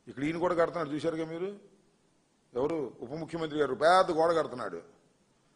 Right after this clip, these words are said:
చూశారా మీరు ఎప్పుడన్నా? ఆ? చూడనట్టు పోతున్నాడేమో రోడ్డు అమ్మట. ప్రభుత్వం ఇద్దప్పుడు అన్నీ కట్టేస్తున్నారు. నారాయణ గారు ఇల్లు కట్టేస్తాడు, చంద్రబాబు నాయుడు గారు ఇల్లు కట్టేస్తాడు. ఎన్ని ఎకరాలు చంద్రబాబు నాయుడు గారికి ఉంది?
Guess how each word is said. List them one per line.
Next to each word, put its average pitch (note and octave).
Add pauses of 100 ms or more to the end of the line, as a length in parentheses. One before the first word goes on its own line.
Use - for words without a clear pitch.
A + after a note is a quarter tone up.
(180)
చూశారా F3
మీరు C#3
ఎప్పుడన్నా? D#3+ (760)
ఆ? A3 (200)
చూడనట్టు F3
పోతున్నాడేమో D3+
రోడ్డు C#3+
అమ్మట. G#2 (2000)
ప్రభుత్వం E3
ఇద్దప్పుడు G#3+
అన్నీ G#3
కట్టేస్తున్నారు. A#3+ (800)
నారాయణ E3+
గారు F#3+
ఇల్లు F#3+
కట్టేస్తాడు, G#3 (800)
చంద్రబాబు F3+
నాయుడు F#3
గారు F3+
ఇల్లు F3+
కట్టేస్తాడు. G3
ఎన్ని F3+
ఎకరాలు G3+
చంద్రబాబు G3+
నాయుడు G3+
గారికి G3
ఉంది? A#3+